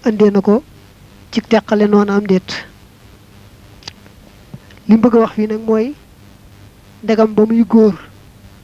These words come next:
danga ko ñaanaloon Yàlla may ko soxna mbaa ay soxna yu gën soxnaam yowoon ci àdduna, bu dee jigéen moom doo ko ñaanal Yàlla wecceel ko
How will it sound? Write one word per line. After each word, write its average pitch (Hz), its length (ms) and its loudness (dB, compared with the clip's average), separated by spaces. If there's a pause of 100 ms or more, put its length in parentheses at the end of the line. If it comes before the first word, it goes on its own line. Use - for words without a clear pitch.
(1040)
danga 214 160 -2
ko 226 180 2
ñaanaloon 214 640 0 (920)
Yàlla 214 340 0
may 220 180 2
ko 214 220 0 (1300)
soxna 220 540 -2
mbaa 214 220 -2
ay 214 80 2
soxna 208 300 -2
yu 220 140 6
gën 214 180 0 (200)
soxnaam 220 360 -6
yowoon 208 260 2
ci 330 80 -10
àdduna, 208 320 -2 (1900)
bu 208 80 2
dee 214 180 4
jigéen 226 260 4
moom 226 240 -2 (380)
doo 220 240 0
ko 226 140 -6
ñaanal 214 500 -6 (880)
Yàlla 214 340 0
wecceel 220 440 0
ko 208 200 -2